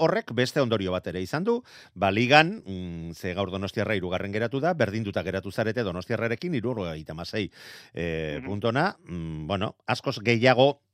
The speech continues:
Speaker 1: askoz gehiago behintzat eskatzerik ez zait iruditzen dagoenik, hirurogeita hamar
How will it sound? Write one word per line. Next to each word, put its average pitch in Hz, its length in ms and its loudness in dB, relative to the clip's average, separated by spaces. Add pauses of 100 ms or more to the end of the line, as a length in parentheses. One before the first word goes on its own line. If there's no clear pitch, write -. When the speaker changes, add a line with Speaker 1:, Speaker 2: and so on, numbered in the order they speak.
(340)
Speaker 1:
askoz - 540 4
gehiago 110 300 0
behintzat 120 260 -2
eskatzerik 123 440 0
ez 117 100 -2
zait 101 160 -2
iruditzen 101 300 -4
dagoenik, 117 380 2 (260)
hirurogeita 131 680 2
hamar 127 280 2